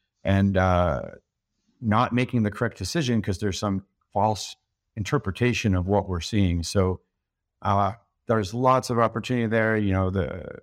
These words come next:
Wisconsin, the Dairy Brain, um, other groups and, and, and, you know, softwares and so forth. But that's something likewise that we, uh, you know, hold that aspect, uh, to a high standard of making sure that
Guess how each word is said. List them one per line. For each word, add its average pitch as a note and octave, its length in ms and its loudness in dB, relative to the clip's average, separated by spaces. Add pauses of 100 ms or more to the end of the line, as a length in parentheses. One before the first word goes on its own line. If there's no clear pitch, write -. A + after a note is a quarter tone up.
(200)
Wisconsin, A2 600 0
the G2 80 2
Dairy G2+ 300 2
Brain, A2 580 0 (340)
um, F#2+ 280 2
other G#2+ 240 2
groups G#2 520 -4
and, F#2 180 2 (120)
and, F2 140 -12
and, G2 180 -2
you F#2+ 80 -2
know, D#2+ 140 -6 (480)
softwares G#2+ 680 2
and F#2+ 80 0
so G#2+ 180 -2
forth. F#2+ 380 -4
But F2+ 180 -2
that's F#2+ 300 0
something G2 540 -2 (140)
likewise G2 580 2
that F#2 200 -2
we, F2+ 260 -2 (800)
uh, F2 340 -2 (380)
you G2 80 -10
know, F2+ 160 -10
hold B2+ 380 0
that G#2+ 200 4
aspect, G2 600 0
uh, F2+ 240 0
to G2+ 180 -2
a F2 60 -2
high F#2 200 4
standard F#2+ 460 2
of F2 80 -6
making F#2+ 280 0
sure G2 200 0
that F#2 120 0